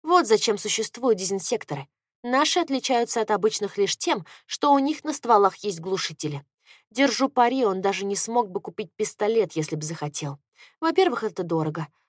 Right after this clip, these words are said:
Во-вторых, у него, вероятно, есть неплохой послужной список. У таких, как он, что-то всегда есть в активе. Почему его не поймали, когда он прокрался в «Энтерпрайз»?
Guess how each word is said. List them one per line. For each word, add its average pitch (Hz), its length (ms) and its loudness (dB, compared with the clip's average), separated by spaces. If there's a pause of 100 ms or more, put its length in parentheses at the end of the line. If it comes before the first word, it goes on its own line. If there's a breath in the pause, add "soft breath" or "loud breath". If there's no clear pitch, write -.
Во-вторых, 302 460 0
у 277 40 -4
него, 277 160 -2
вероятно, 269 440 -2
есть 262 280 -4
неплохой 262 400 -2
послужной 254 480 -6
список. - 480 -6 (1300 soft breath)
У 349 140 0
таких, 233 360 -2
как 233 240 0
он, 285 120 4
что-то 254 340 -4
всегда 214 400 -4
есть 175 300 -4
в 170 40 0
активе. 147 460 -4 (640)
Почему 277 380 -2
его 247 200 0
не 233 160 -4
поймали, 254 520 -2
когда 160 340 -2
он 170 140 -2
прокрался 175 500 -4
в 165 60 -4
«Энтерпрайз»? 156 640 -6